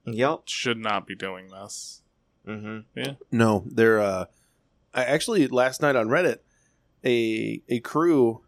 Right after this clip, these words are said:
Speaker 3: at a Family Dollar, I think it was in Nebraska, um, the manager, the general manager showed up to the store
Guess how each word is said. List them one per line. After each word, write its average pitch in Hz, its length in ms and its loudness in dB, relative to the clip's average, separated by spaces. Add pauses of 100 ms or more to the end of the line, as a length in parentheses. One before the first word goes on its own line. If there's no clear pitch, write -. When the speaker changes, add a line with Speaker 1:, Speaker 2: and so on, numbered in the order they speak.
(260)
Speaker 3:
at 113 140 0
a 107 80 0
Family 139 560 0
Dollar, 120 380 6
I 104 40 2
think 160 140 -4
it 196 40 -4
was 156 140 2
in 120 80 2
Nebraska, 92 760 -2 (600)
um, 101 440 -2
the 110 80 0
manager, 113 840 2
the 107 100 -8
general 123 240 2
manager 117 280 2
showed 117 240 4
up 117 80 -2
to - 80 -16
the 107 80 0
store 117 580 2